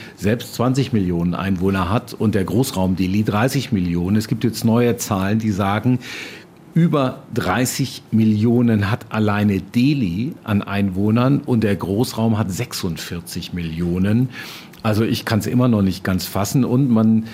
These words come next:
geht inzwischen davon aus, dass, ähm, im Jahr zweitausenddreißig Delhi die größte Stadt der Welt ist. Und für so eine Stadt, die auch noch so in Bewegung ist, äh, Stadtpläne zu drucken, ist, glaub ich, irgendwie relativ sinnlos. Und, äh, die zusammenzufalten, ist noch sinnloser.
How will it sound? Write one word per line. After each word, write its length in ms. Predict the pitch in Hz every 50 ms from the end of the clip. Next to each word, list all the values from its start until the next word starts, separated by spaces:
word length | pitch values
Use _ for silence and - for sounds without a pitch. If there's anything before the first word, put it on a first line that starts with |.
| - - -
geht 240 | - 95 120 117 -
inzwischen 540 | 80 110 110 107 107 - - 117 - - 123
davon 300 | 110 104 - 113 104 98
aus, 360 | 92 95 104 117 117 - -
dass, 480 | - 110 101 - - - - - - - -
ähm, 380 | - 98 101 98 98 95 98 -
im 160 | - 104 101
Jahr 220 | 101 98 101 110
zweitausenddreißig 1000 | - - 110 107 101 110 104 101 95 107 98 - 87 92 107 107 - 123 107 -
Delhi 240 | - 110 107 110 110
die 140 | 101 107 104
größte 340 | - 110 107 104 - 104
Stadt 240 | 98 - 110 104 -
der 140 | 110 101 92
Welt 220 | 117 117 113 -
ist. 280 | - 78 78 - - - - - - - - - - - - -
Und 140 | 127 117
für 160 | - - 127 117
so 300 | 104 117 151 180 - -
eine 260 | 101 104 107 104 101
Stadt, 540 | 95 - - - 127 143 - - - - -
die 120 | 110 -
auch 160 | - 131 131 127
noch 200 | 123 117 110 104
so 300 | 95 110 120 120 113 -
in 260 | - 120 120 110 113
Bewegung 640 | 113 101 90 117 139 175 180 - 107 87 76 67
ist, 420 | - - 85 - - - - - - - - - - - -
äh, 240 | 107 104 104 104 104
Stadtpläne 800 | 101 - - 139 135 143 - - - 107 107 110 110 107 104 104
zu 160 | - - - -
drucken, 440 | - - 147 147 147 - 110 98 98
ist, 200 | 101 - - -
glaub 300 | 92 98 92 104 101 104
ich, 180 | 101 - 73
irgendwie 400 | - 110 113 110 110 101 98 104
relativ 560 | 101 87 101 104 110 113 110 113 107 98 95
sinnlos. 760 | 92 101 120 127 120 104 87 82 80 85 104 120 - - - -
Und, 400 | - - 92 92 95 90 87 -
äh, 180 | 101 98 104 107
die 240 | - 107 107 101
zusammenzufalten, 1200 | - - - 104 87 135 - 127 127 123 117 110 - 110 104 - - 92 95 101 104 104 - 107 95
ist 180 | 95 104 101 113
noch 160 | 117 120 117
sinnloser. 680 | - - 95 92 90 90 90 90 92 95 95 104 110